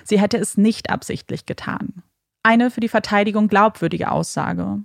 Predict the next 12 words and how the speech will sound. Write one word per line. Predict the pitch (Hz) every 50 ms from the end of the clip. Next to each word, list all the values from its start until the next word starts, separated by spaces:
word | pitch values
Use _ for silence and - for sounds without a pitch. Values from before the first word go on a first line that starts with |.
| - _
genau | - 202 202 196 202 202 196
wie | 196 202
alle | - 190 190 185 -
anderen | 214 254 269 247 196 180
Aussagen, | 156 - 160 170 - - 170 170 170 175 175 185 180
die | 175 190
sie | 185 202 190 -
aus | 202 -
lauter | - 170 170 185 - 180
Verzweiflung | - 196 180 - - 180 180 180 - 175 156
getroffen | 147 147 - - - 151 - - - -
hat. | - - _ - - - -